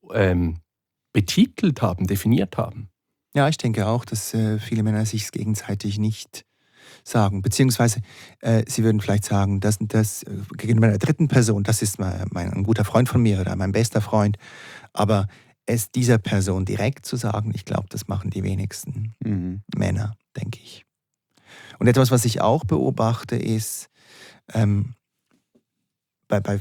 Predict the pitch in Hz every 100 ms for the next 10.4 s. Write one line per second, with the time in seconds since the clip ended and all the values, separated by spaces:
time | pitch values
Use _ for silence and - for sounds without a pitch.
0 | - 107 98 165 170 - 123 120 110 110
1 | 107 107 107 - 107 113 113 107 113 107
2 | 107 107 101 98 98 101 98 101 120 123
3 | 113 110 110 - - - - - 110 -
4 | 107 110 107 104 - 101 98 98 92 95
5 | 104 104 98 95 101 - 104 117 120 110
6 | 107 107 107 104 107 107 104 104 104 107
7 | - - - - - - - - 110 107
8 | - - _ - 113 107 110 _ _ _
9 | _ - - - 110 113 117 117 - -
10 | - 113 107 -